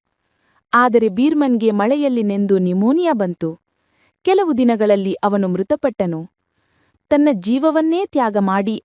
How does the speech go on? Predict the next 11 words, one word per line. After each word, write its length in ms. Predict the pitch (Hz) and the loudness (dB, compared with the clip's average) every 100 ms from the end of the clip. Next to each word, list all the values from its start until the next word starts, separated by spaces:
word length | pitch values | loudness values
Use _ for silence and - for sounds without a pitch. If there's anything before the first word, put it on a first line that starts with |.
| - | -4
ಅವನು 260 | 208 208 190 | -2 0 -2
ಜಾನ್ಸಿಗೆ 600 | 196 190 302 - 208 220 | -4 -2 -4 -4 -4 0
ಬದುಕುವ 500 | 190 226 - 247 202 180 | 2 0 -2 -2 -2 -2
ಆಸೆ 320 | 220 330 359 | -4 -2 0
ನೀಡಿದನು. 600 | 233 185 170 160 160 175 _ _ _ _ _ _ _ _ _ _ | 0 0 -2 -4 -6 -10 _ _ _ _ _ _ _ _ _ _
ಕಥೆಯ 400 | - 285 359 370 | -2 0 2 2
ಪಾಠ. 380 | 381 220 196 - 170 160 _ _ _ _ _ _ _ _ 196 | 2 0 0 -2 -8 -8 _ _ _ _ _ _ _ _ -4
ಬೀರ್ಮನ್ನ 580 | 220 320 359 359 339 330 | 2 4 4 0 2 2
ನಿಜವಾದ 560 | 233 208 254 269 339 349 | 2 2 0 0 0 0
ಮಾಸ್ಟರ್‌ಪೀಸ್ 680 | 240 220 233 220 233 233 - | 0 0 -2 -2 -4 -4 -2
ಅದು. 360 | 180 170 165 | -4 -2 -6